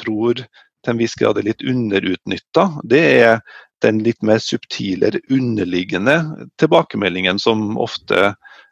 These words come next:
mange, mange gir. Og,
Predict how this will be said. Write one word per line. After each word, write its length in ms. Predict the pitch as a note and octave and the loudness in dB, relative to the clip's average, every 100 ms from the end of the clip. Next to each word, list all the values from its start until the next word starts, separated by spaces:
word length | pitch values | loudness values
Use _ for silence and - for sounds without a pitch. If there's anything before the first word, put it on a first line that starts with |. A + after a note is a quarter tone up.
| _ A#2 | _ -2
mange, 400 | A#2 G2+ F#2+ F#2 G2 F#2+ F#2+ F#2+ G2 G#2 G#2 G#2 F#2+ G#2 | 0 0 -2 0 2 2 0 -2 -6 -8 -12 -14 -14 -12
mange 480 | G#2 G#2 G#2+ G#2 F#2 | -10 -4 -2 0 -2
gir. 460 | G2 F#2+ F#2 F#2 G2+ | -4 -2 0 0 -4
Og, 320 | G2 G2+ G#2+ | -2 2 2